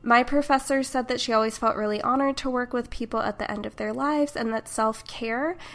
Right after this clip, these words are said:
taking care of herself as an individual, was a big part of her practice so that she didn't get burnt out.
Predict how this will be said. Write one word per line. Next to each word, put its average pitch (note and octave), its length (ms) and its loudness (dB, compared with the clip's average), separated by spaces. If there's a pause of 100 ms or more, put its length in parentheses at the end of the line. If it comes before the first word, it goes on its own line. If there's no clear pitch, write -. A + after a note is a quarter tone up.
taking B3 360 -2
care A#3 240 -2
of A3+ 80 -4
herself B3+ 840 -2
as A#3 140 0
an A#3 100 -4
individual, A3+ 680 -2
was G#3+ 240 0
a A3 140 -2
big G#3+ 380 -4
part G#3 320 0
of G#3 80 -4
her G3+ 120 -2
practice B3 560 0
so - 180 -4
that G#3 220 -4
she A3+ 200 -4
didn't G#3 300 -4
get G#3 260 -4
burnt F#3+ 340 -4
out. - 320 0